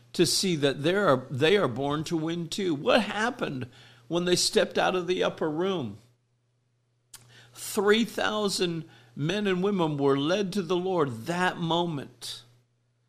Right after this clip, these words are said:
You know, in the dream that the Pharaoh had, the skinny cows ate up the fat cows. So what does this mean? First of all, it was a warning, so you don't just accept circumstances,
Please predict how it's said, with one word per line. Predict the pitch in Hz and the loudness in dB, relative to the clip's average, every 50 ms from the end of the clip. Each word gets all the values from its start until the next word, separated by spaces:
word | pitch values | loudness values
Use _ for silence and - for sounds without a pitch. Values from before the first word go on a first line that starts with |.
| _ _ _ _ _ _ _ _ _ _ _ | _ _ _ _ _ _ _ _ _ _ _
You | 170 180 | -2 0
know, | 185 185 185 | 2 4 4
in | 170 165 156 | 4 4 4
the | 156 147 | 2 2
dream | 127 - 180 190 202 208 202 190 185 | 2 0 2 2 4 4 2 2 0
that | 175 180 190 - - - - - - - _ _ | -2 -2 -4 -8 -14 -18 -20 -20 -20 -20 _ _
the | - 143 156 139 | 0 0 0 0
Pharaoh | - - - 175 185 185 180 160 160 | 0 -2 0 2 4 4 4 4 2
had, | 156 175 180 175 165 147 | 2 2 2 2 2 0
the | 135 139 | -2 -2
skinny | 123 - - - - 208 202 196 180 | -2 -2 -2 -2 0 0 0 -2 -2
cows | - - 180 160 160 156 147 135 160 | -2 -2 -2 0 0 0 0 0 -2
ate | 156 151 147 151 | -2 -2 -2 -4
up | - - | -4 -4
the | - 131 | -10 -12
fat | - - 151 135 - - - - | -6 -4 -4 -4 -4 -6 -12 -12
cows. | - - - - - - - - - - - - _ _ _ _ _ _ _ _ | -12 -12 -12 -12 -14 -12 -10 -10 -10 -12 -12 -18 _ _ _ _ _ _ _ _
So | - - 220 | -2 0 2
what | 208 226 220 | 2 4 2
does | 220 196 165 | 2 2 2
this | 226 196 - - | 0 0 0 0
mean? | 196 214 214 196 160 131 - - - _ _ _ _ _ _ _ _ _ _ | 0 0 0 0 -2 -4 -8 -12 -18 _ _ _ _ _ _ _ _ _ _
First | - - 220 226 220 - | 2 6 6 6 6 6
of | 226 190 196 | 4 4 4
all, | 208 208 202 | 4 4 4
it | 196 | 4
was | 196 196 165 | 4 4 4
a | 175 175 | 4 2
warning, | 170 170 180 196 196 190 185 160 143 139 127 | 4 4 4 4 4 2 2 0 0 0 -2
so | - - 185 | 0 2 2
you | 175 180 175 | 2 2 2
don't | 160 185 185 185 185 | 2 2 2 2 0
just | 185 185 160 - - 185 | -2 -2 -2 -2 -2 -2
accept | - - - - - - 226 196 190 - - | -2 -2 -2 0 2 2 2 2 2 0 -2
circumstances, | - - - 202 202 - - 180 160 139 - - - 135 127 127 123 120 - 139 147 175 180 - | -2 0 0 0 -2 0 -2 -4 -2 -2 -4 -4 -4 -4 -4 -6 -6 -6 -4 -4 -4 -4 -4 -8